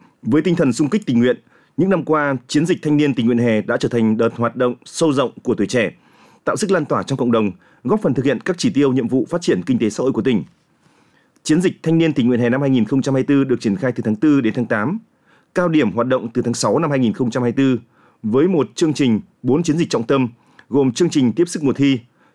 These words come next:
chiến dịch tình nguyện mùa hè xanh, tình nguyện hoa phượng đỏ, tình nguyện kỳ nghỉ hồng và tình nguyện hành quân xanh. Ba ngày hoạt động cao điểm tại tất cả các cơ sở đoàn trong tỉnh. Ngày cao điểm chiến sĩ tình nguyện hỗ trợ thiếu nhi có hoàn cảnh khó khăn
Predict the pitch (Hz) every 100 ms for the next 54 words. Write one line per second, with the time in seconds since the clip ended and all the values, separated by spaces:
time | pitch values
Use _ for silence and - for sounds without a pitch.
0 | _ - 151 180 - - 131 135 131 120
1 | 117 107 135 131 110 _ _ _ _ -
2 | 135 139 - 151 143 131 117 90 71 _
3 | _ _ _ 151 139 135 - - - 123
4 | 117 113 113 90 _ _ 98 101 120 123
5 | 123 - 117 101 131 139 127 - _ _
6 | _ _ _ _ - 170 170 135 127 131
7 | 127 160 147 110 85 - 131 - 214 -
8 | 139 90 180 165 131 113 107 131 131 156
9 | - _ _ _ _ _ _ _ _ _
10 | _ _ _ - 147 147 190 175 131 98
11 | - 131 139 180 175 127 131 123 156 170
12 | 120 135 156 135 151 110 107 107 147 135